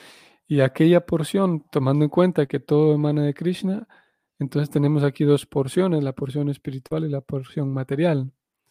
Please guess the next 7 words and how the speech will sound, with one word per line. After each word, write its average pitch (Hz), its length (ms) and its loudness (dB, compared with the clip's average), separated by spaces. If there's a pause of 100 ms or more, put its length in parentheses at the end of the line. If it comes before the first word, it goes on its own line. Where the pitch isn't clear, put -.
(800)
La 143 160 -4
porción 160 440 2
de 151 180 2
espacio 165 500 0
espiritual 165 680 0
entonces 156 440 -4
recibe, 151 600 -2